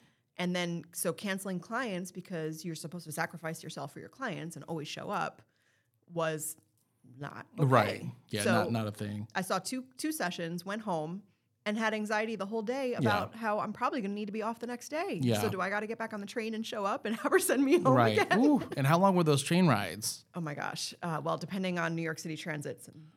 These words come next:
Speaker 1: shout out New York City Transit, but, uh, it just, it would depend.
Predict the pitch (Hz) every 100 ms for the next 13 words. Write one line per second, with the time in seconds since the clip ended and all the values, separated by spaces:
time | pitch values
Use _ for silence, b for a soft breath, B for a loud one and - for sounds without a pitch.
0 | _ _ _ - - 143 131 135 - 143
1 | 139 - - 139 113 - - - 190 -
2 | - 190 175 180 226 220 196 190 202 190
3 | 185 170 - 170